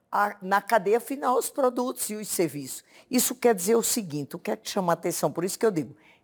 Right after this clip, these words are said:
essa reforma tributária, nada contra, acho que tem que unificar impostos, mas a gente poderia, sem mudar a Constituição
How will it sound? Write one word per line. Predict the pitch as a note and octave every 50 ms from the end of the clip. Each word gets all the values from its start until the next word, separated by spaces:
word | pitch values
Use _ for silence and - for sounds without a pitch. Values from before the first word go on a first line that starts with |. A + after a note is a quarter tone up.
| _ -
essa | D#3+ F#3 G#3 G#3 - B3
reforma | G#3+ F3 F3+ F3 F3 F3 F3+ E3+ D#3+ D3+ E3 D#3+
tributária, | - D#3+ D3+ D3+ D3+ - D3+ D3+ E3 F3
nada | D#3+ E3 E3+ F#3+ A3 A3 A#3
contra, | A3+ - - E3+ D#3+ D#3+ E3+ F3+ F3+ - E3+ D3+ C#3+
acho | C#3+ - -
que | - E3
tem | - - - D#3+ -
que | - - F#3
unificar | F3 F3 F3 F3 F3 E3+ - - F3+ F3 - D#3+ D3 C#3+
impostos, | C#3+ D3+ - - D3+ C3 B2+ C3 C#3 C3+ - - - A3 - - - - - - _ _ _ _ _ _ _ _ _ _ _ _ _ _
mas | - C#3+ D#3+ F3 F3+ D3 F#3+
a | F3+ E3
gente | - F#3 F#3+ F#3+
poderia, | - - - A3 B3+ - - B3+ A#3+ G3 F#3 F3+ F#3 E3
sem | - - - A3 A#3 B3
mudar | B3+ B3 A#3+ A3 E3+ C#3+ D#3+ D#3+
a | E3
Constituição | D#3+ - F#3 E3+ D#3+ - - E3 D3 _ - E3 D#3 D3+ D3+ - - - D3+ C#3 C#3+ D3+ E3 F3